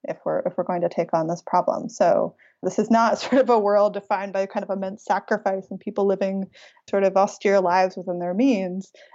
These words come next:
Um, it's actually just more beautiful. And that's sort of consistent with, with what scientists are saying, right? Is that,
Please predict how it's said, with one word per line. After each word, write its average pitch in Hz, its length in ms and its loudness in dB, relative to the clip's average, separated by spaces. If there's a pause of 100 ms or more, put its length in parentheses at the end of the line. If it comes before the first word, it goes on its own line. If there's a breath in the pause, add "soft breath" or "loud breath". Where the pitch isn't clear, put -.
(160 loud breath)
Um, 180 280 -2
it's - 100 -4
actually 294 240 2
just 214 180 0
more 202 500 2 (320)
beautiful. 233 300 2
And 190 60 4
that's 226 160 0
sort 269 140 6
of 233 80 -4
consistent 220 500 -4
with, 175 180 -4 (100)
with 175 240 -4
what 180 280 -2
scientists 175 540 -6
are 170 60 -4
saying, - 360 -2
right? - 300 0
Is 175 140 -6
that, 170 340 0